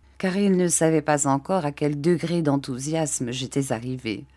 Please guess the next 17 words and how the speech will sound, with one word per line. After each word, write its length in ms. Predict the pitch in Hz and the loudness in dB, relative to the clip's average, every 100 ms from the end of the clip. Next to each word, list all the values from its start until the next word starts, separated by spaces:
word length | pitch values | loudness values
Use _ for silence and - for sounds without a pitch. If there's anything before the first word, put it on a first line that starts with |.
| _ _ _ _ _ _ _ _ _ _ _ _ - | _ _ _ _ _ _ _ _ _ _ _ _ -6
J'achèterai 640 | 147 170 - 180 - - 156 | 0 2 2 0 0 2 6
un 140 | 151 | 8
livre 440 | 151 208 320 240 170 | 8 8 6 4 0
qui 220 | - 156 | -2 -8
traite 360 | - 151 151 | -2 0 0
à 120 | 143 135 | 0 -2
fond 260 | - 160 | 0 0
de 140 | 143 123 | 0 -4
cet 400 | - 107 - 147 | -4 -4 -4 -4
art, » 320 | 190 262 285 - _ _ _ - | -2 -2 -4 -8 _ _ _ -6
lui 180 | 147 135 | -4 -2
dis-je. « 440 | 131 131 123 123 - _ _ _ - | 0 0 0 -6 -18 _ _ _ 0
J'y 160 | 170 | 0
travaillerai 560 | - 160 156 147 156 151 | 2 4 6 6 6 4
à 80 | 127 | 4
la 100 | 120 | 2
cour, 520 | - 180 233 330 277 | -2 2 4 4 2